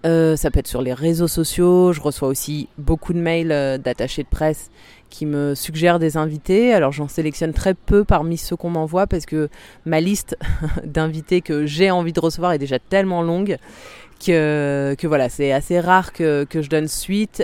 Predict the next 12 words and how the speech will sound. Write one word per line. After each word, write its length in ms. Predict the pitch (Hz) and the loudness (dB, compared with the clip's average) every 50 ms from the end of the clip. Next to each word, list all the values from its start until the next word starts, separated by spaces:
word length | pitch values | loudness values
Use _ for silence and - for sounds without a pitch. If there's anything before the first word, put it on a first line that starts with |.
| - - | -4 -4
euh, 340 | 156 156 151 147 147 147 139 | -6 -6 -4 -2 0 0 0
à 80 | 123 151 | 0 0
ces 180 | - - 165 156 | -2 -4 -6 -4
demandes, 400 | 147 160 165 175 170 185 208 220 | -4 -2 -2 0 0 0 2 2
mais 160 | 214 196 185 | 0 0 0
ça 160 | 170 - 175 | 0 0 -2
me 80 | 165 170 | -2 0
donne 200 | 160 190 202 208 | 0 0 0 0
aussi 220 | 196 175 - 214 | -2 -2 -4 -6
de 80 | 180 185 | -4 -2
nouvelles 320 | 185 185 185 202 185 175 170 | -2 0 2 2 0 2 -2
idées. 280 | 180 170 156 170 202 | -2 0 0 -2 -2